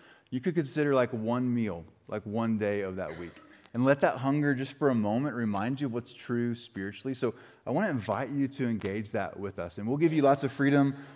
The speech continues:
We probably won't even, like, ask you to give a report on how you did or anything like that. We just wanna welcome you in and say, "Hey, what if you took time these next six weeks,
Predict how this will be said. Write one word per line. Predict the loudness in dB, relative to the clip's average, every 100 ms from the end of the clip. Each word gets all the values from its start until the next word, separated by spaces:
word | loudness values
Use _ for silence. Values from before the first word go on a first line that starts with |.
| -10
We | -8
probably | 6 6 6
won't | 4
even, | 4 4
like, | 2 0
ask | -2 -2 -2
you | -2
to | 4
give | 4
a | 4
report | -2 2 2 2
on | 0
how | -2
you | 0 -2
did | -2 0 2
or | 0
anything | -2
like | -4 0
that. | -2 0
We | -4
just | -6 -14 -20 -6
wanna | 0 2
welcome | 6 8 8 6 4
you | 6 4
in | 4 2 4 4
and | 2 0
say, | 0 0 2 0 -4 -14 -16 -6
"Hey, |
what | -2 0
if | -2 -2
you | -8
took | -2 -2 -2
time | -4 -4 -2 0
these | 0 -2
next | -4 -4
six | -6 -6 -6
weeks, | -8 -8 -10 -18